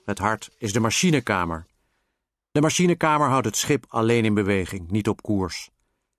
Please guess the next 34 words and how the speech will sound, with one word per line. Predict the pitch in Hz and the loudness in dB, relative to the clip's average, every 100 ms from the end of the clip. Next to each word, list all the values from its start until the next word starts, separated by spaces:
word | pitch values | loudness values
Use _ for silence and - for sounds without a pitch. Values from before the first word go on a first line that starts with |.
| _ _ _ _ | _ _ _ _
Verder | 110 110 113 | -2 0 2
zijn | 113 110 | 2 0
er | |
de | 104 | 0
geluiden | - 110 110 110 | 0 0 2 0
van | 110 117 | 0 -2
de | |
ingewanden, | 156 175 147 110 101 90 90 | 0 0 0 0 0 0 -4
van | - 101 | -2 -2
de | |
organen. | 85 101 - 147 147 92 78 _ _ _ _ _ _ _ _ _ | 0 -2 0 0 2 0 -4 _ _ _ _ _ _ _ _ _
Een | 95 | -4
overbelaste | 104 143 147 156 135 139 - 127 | 0 0 2 2 4 2 2 2
lever | 120 120 117 123 120 | 2 2 0 -4 -6
klinkt | - 117 101 | -2 -2 0
anders | - 117 117 | 0 0 2
dan | 120 120 | 0 0
een | |
gezonde | 139 120 156 143 | 0 2 2 2
lever. | 113 104 95 95 90 - _ _ _ _ - | 2 2 0 -4 -12 -16 _ _ _ _ -12
Een | 87 | -8
overbelaste | 113 113 104 113 110 113 107 117 | -2 -2 0 0 2 2 0 0
lever | 107 110 107 110 - | 2 2 0 -4 -6
kreunt. | 127 135 123 87 - _ _ _ _ | -2 2 2 0 -8 _ _ _ _
Hij | 90 87 | -8 -8
kreunt | - 123 139 139 | -2 2 2 2
en | 127 | 0
smeekt. | 110 - 113 98 - - - | -2 0 0 0 -4 -18 -18
Hij | - 82 | -10 -8
smeekt | - 113 110 107 - - | -2 0 0 -2 -8 -6
om | 104 | -6
één | - 135 135 | 0 0 2
vrije | 120 139 120 113 | 0 0 2 2
dag. | 104 113 - - | 2 0 -2 -16